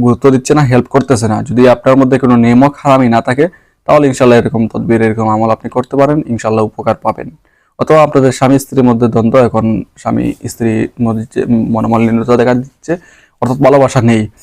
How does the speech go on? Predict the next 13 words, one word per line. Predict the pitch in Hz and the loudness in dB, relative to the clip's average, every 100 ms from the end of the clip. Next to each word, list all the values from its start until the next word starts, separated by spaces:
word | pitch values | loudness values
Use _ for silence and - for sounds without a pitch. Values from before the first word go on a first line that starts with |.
| _ _ 117 | _ _ -2
ভালোবাসার | 131 156 156 165 147 | 2 4 2 0 2
জন্য | 151 165 | 2 4
আপনারা | 147 123 120 | 2 2 2
এই | - 113 | 2 0
আমল | 113 120 | 2 0
করবেন, | 123 131 139 151 - - | 0 0 2 0 -4 -6
এই | 117 | -4
তদবির | 120 113 131 | -2 -2 -2
করবেন, | 143 143 147 | 0 0 0
ইনশাআল্লাহ | 127 117 113 110 | -2 -2 -2 -2
খুবই | 117 113 | -4 -4
উপকার | 110 120 123 120 | -4 -4 -4 -2
পাবেন। | 135 | -2